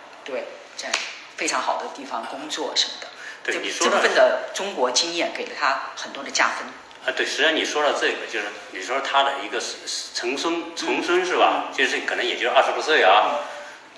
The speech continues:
Speaker 2: 呃，在中国读了几年书。
Speaker 1: 嗯。
Speaker 2: 呃，然后他回到美国之后呢，实际上这种啊，就是我，呃，有很多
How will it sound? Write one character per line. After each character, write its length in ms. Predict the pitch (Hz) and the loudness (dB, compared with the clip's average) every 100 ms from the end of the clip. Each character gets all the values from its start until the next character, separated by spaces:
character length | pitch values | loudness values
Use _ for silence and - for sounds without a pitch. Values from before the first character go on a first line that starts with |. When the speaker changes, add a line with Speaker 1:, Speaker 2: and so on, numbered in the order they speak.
| - | 0
Speaker 2:
呃， 120 | 123 | 2
在 160 | 117 127 | 6 4
中 200 | 131 127 | 4 0
国 180 | 110 107 | 0 0
读 160 | 107 | 0
了 80 | 110 | 0
几 140 | 107 92 | 0 -2
年 140 | 101 | -4
书。 380 | - 151 151 151 - | -4 -2 -4 -4 -10
Speaker 1:
嗯。 220 | 143 127 - - | -12 -12 -18 -4
Speaker 2:
呃， 100 | 131 - - 135 | -2 -2 -6 2
然 200 | 120 131 | 4 4
后 100 | 131 | 4
他 160 | 135 | 2
回 160 | 131 123 | 0 4
到 200 | 131 107 | 4 4
美 100 | - - | -2 -6
国 100 | 101 | -6
之 140 | - | -4
后 160 | 107 104 | -4 -2
呢， 100 | 98 - - - | -4 -6 -12 -2
实 80 | |
际 60 | 175 | 2
上 100 | 175 | 4
这 180 | 226 208 | 6 4
种 180 | - - | 4 0
啊， 140 | - - | -2 -2
就 120 | 151 | -2
是 100 | 147 | 0
我， 340 | 120 - - 110 | 0 -2 -2 2
呃， 220 | 98 123 | 4 4
有 80 | - | 2
很 180 | 104 | 0
多 320 | 110 143 147 | 2 4 4